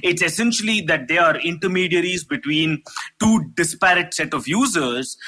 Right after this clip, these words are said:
And what they do is they bring these two disparate set of users together and create value for them, which they probably couldn't have done without the use of the platform. So you can take, I mean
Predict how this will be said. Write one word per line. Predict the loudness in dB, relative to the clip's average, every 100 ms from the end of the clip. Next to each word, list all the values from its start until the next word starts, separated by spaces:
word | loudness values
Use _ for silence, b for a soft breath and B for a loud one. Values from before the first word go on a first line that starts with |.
| B 2
And | 2 4 2
what | 0 2
they | 0
do | 0 0 0
is | 0 0
they | 0 -2
bring | 0 2 2
these | 0 -2
two | -2
disparate | -2 0 0 0
set | -4 -6
of | -4
users | -2 -2 -2 -4
together | -4 -4 0 0 0 0 -4 B B B 0
and | 2 4 2 0 -2 -4
create | 0 0 0 -2 0
value | 2 4 2 0 -4
for | -4 -4
them, | -2 -2 -2 -8 B B
which | -2 0 -2 -8
they | -2 -2
probably | 2 2 2 0
couldn't | 0 0 0
have | 0
done | 2 4 2 -4
without | -6 2 2 2 0 -10 b -4
the | 0
use | 0 0
of |
the | -4
platform. | -2 -4 -4 -8
So | -2 2
you | 4
can | 2 2
take, | 0 2
I |
mean | 0 -2 -6